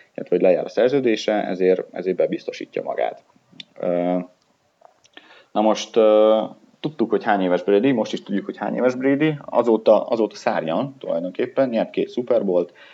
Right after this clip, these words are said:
ö, esélyes egy, egy harmadikra is,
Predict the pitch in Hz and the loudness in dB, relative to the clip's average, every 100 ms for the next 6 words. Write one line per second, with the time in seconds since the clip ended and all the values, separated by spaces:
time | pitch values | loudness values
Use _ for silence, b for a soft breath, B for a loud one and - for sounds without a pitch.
0 | B B B B - - 87 90 90 90 | B B B B -10 -4 -2 0 0 0
1 | 90 92 92 - 95 - 85 - - - | 0 0 -2 -4 -6 -2 -4 -4 -8 -10
2 | - _ - - 98 110 127 151 160 170 | -20 _ -14 0 2 2 0 0 0 2
3 | 185 - | 0 -2